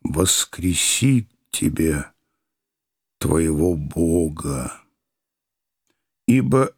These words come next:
этот старый Бог не жив более.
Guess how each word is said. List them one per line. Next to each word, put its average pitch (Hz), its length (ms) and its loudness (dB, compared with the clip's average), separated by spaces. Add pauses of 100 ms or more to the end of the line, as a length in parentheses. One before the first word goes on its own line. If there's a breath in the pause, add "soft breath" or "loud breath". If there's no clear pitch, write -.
(100)
этот 135 540 0
старый 107 1040 0
Бог 117 920 -4 (1900)
не 85 400 4
жив 107 640 0
более. 71 640 -6